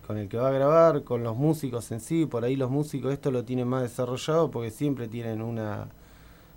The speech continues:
eh, un vínculo más cercano con lo, con el espectador. Nosotros por ahí a veces no, no, no,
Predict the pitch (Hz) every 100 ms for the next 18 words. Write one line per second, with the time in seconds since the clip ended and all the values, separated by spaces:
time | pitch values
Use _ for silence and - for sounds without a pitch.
0 | - 98 101 - 120 120 135 143 135 123
1 | 113 123 - 117 131 135 127 104 104 101
2 | 104 104 104 101 - 104 127 139 143 110
3 | 104 - - - 113 104 131 131 123 117
4 | 120 127 131 135 135 139 123 - 101 101
5 | 101 104 101 101 98 92